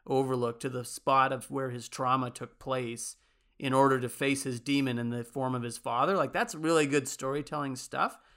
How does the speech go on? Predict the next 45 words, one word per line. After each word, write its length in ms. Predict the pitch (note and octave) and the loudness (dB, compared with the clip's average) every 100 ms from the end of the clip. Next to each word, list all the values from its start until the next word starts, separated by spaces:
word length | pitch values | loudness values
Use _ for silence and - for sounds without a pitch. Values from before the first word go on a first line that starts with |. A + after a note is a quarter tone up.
| _ | _
For 100 | _ | _
some 220 | D3+ E3+ D3+ | -2 2 4
reason, 500 | C#3+ C3+ C#3 C3 B2 _ _ _ _ _ _ _ _ _ | 4 4 2 0 -4 _ _ _ _ _ _ _ _ _
I 60 | D3 | 0
just 160 | C#3+ - | 0 6
thought 180 | D#3 C#3 | 8 8
it 40 | |
w-, 140 | C#3 | 4
got 220 | C#3+ C#3+ C3+ | 4 6 6
overly 420 | C#3+ C#3+ C#3+ C#3 | 6 4 4 2
convoluted, 720 | C#3 C3+ B2+ B2 B2 B2+ B2+ | 2 2 2 2 2 2 2
and 140 | B2 - _ - | -2 -6 _ -6
they 100 | C#3 | -2
tried 320 | E3 D#3 D3+ | 4 4 4
to 200 | C#3+ B2 - _ _ | 0 -2 -12 _ _
introduce 480 | D#3+ D#3 D3 C#3 C#3+ | -6 -2 -2 -2 0
new 180 | D3 | 0
aspects 500 | D3 C#3+ C#3+ C#3 C3+ | 4 2 0 -4 -6
to 160 | - C#3+ | -4 -2
it 100 | C3+ | 0
while 160 | C3 B2+ | -2 -2
constantly, 500 | C3+ B2+ - C3+ C3 | -4 -4 -4 -8 -8
while 320 | C3 A#2+ A#2 | -6 -6 -6
simultaneously 760 | - C3+ A#2+ A#2+ B2+ B2 B2+ A#2+ G#2 | -6 -6 -6 -6 -6 -6 -6 -10 -2
jam 380 | C#3 C#3 C3+ C3 | 4 6 6 4
in, 300 | B2+ B2 C3 | 0 -2 -4
like, 140 | C3 | -8
a 40 | C#3 | -6
sequel 440 | - E3 C#3 C#3+ | -4 -4 0 0
to 100 | C3+ | 2
The 100 | B2+ | 0
Shining, 440 | A#2 B2 B2 B2+ B2+ | 0 0 0 0 -2
and 80 | |
we 100 | A#2 | -2
had 180 | B2 B2 | -2 -4
to 60 | A#2+ | -2
have 220 | A#2+ A#2 | -2 -2
the 60 | A#2+ | -4
maze, 480 | A#2+ A#2 A#2+ A#2+ | -2 -2 -2 -4
and 120 | A#2+ A#2+ | -6 -6
we 100 | B2 | -6
had 240 | B2 B2 | -4 -4
to 80 | B2+ | -4
have 240 | A#2+ A#2+ | -4 -4
the 200 | A#2+ B2 | -4 -6